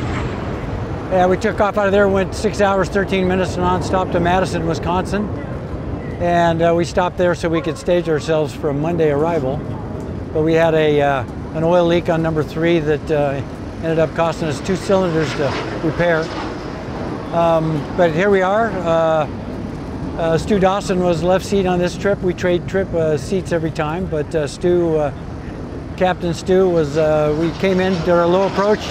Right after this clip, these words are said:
two hundred forty-nine knots,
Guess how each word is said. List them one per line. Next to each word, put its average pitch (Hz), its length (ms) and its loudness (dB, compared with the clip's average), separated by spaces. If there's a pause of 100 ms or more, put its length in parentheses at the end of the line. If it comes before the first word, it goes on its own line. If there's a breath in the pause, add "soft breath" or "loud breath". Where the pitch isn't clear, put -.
(840)
two 220 100 2
hundred 214 200 4
forty-nine 196 640 2
knots, 190 480 0